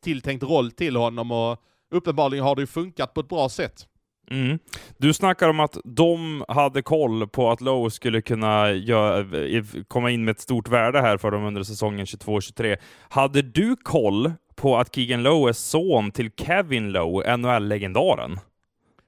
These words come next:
Speaker 1: Det hade jag absolut ingen koll på. N H L, eh, koll, eh, det får nog stå för dig.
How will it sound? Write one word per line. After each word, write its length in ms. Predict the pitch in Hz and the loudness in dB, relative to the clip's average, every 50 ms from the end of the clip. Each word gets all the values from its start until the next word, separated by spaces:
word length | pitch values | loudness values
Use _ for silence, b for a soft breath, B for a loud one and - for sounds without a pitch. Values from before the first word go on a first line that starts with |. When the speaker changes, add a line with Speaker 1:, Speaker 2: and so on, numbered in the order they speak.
| _ _ | _ _
Speaker 1:
Det 100 | 143 147 | 2 2
hade 180 | 139 139 127 | 2 2 2
jag 120 | 127 127 120 | 2 0 0
absolut 460 | 120 - - - 135 131 113 104 - | 0 -2 -4 -4 -2 -2 -2 -2 -2
ingen 220 | 120 117 117 110 | -6 -6 -6 -8
koll 220 | 101 120 117 104 95 | -2 0 0 0 0
på. 100 | - 113 | -2 -4
N 280 | 107 107 113 120 123 | -2 0 0 -2 -2
H 100 | 131 131 | 0 2
L, 200 | 135 135 127 123 127 | 2 2 2 0 -2
eh, 480 | 123 120 120 120 120 120 120 120 120 120 - _ _ | 0 0 0 2 2 0 0 0 -2 -4 -8 _ _
koll, 400 | - 151 139 127 127 123 123 120 | -2 0 0 0 0 -2 -4 -4
eh, 80 | 120 | -4
det 200 | 120 113 127 120 | -2 -2 -2 -2
får 140 | 113 - 139 | -2 -2 -6
nog 180 | 127 127 113 101 | -4 -4 -6 -6
stå 260 | - - 123 113 104 | -4 -2 -2 -2 0
för 140 | - - 104 | -2 -2 -2
dig. 300 | 110 101 92 95 98 | -2 -2 -2 -6 -10